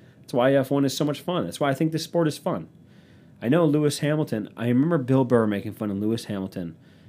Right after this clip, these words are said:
years ago. It's when I kinda started dabbling, like, downloading the app and, like, seeing who would win the races, so he would, what he would talk about the next week. Dude, I just remember thinking, like,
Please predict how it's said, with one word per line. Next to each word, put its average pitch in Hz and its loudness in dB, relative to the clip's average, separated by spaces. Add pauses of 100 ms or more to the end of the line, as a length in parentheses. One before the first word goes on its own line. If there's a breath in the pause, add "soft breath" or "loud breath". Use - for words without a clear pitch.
(140)
years 104 2
ago. 87 -6
It's 82 -10
when 95 -6
I 92 -6
kinda 104 -6
started 95 -4
dabbling, 92 -4
like, 82 -10
downloading 90 -6
the 92 -4
app 90 -8
and, 92 -8
like, 82 -10
seeing 92 -8
who 90 -8
would 92 -6
win 92 -4
the 85 -8
races, 85 -10
so 90 -10
he 90 -6
would, 90 -10
what 95 -8
he 98 -4
would 87 -8
talk 92 -12
about 101 -6
the 98 -8
next 107 -8
week. 143 -2 (480 loud breath)
Dude, 127 2
I 135 2
just 143 -6
remember 113 2
thinking, 90 -6
like, - -14